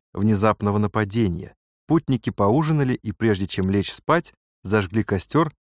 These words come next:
разложенный у входа. И сейчас же, словно по команде, раздался треск ружейных залпов. Это загорелся бамбук. Он вспыхнул, как настоящий фейерверк.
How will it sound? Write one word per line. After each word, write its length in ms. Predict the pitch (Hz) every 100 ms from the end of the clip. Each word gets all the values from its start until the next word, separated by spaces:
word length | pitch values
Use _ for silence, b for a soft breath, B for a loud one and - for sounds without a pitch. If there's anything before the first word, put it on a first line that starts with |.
| _
разложенный 640 | - 101 87 107 117 110 113
у 80 | -
входа. 560 | - - 87 - - - _ _ _ _ _ _ _ _
И 80 | -
сейчас 400 | 123 127 185 190
же, 100 | 151
словно 340 | - 160 165 117
по 120 | 101
команде, 720 | - 98 131 151 113 113 104 -
раздался 500 | 104 95 107 - 120
треск 460 | - 131 143 - -
ружейных 600 | 107 104 104 127 117 113
залпов. 720 | 90 107 107 87 - - - _ _ _
Это 260 | 110 117 110
загорелся 540 | 104 104 107 113 -
бамбук. 760 | 92 110 107 92 113 104 - - _ _ _ _
Он 160 | 120 117
вспыхнул, 760 | - - - 147 165 - 95 82 _ _
как 160 | - -
настоящий 640 | 104 - 104 120 - 110
фейерверк. 800 | - 104 101 90 98 95 - -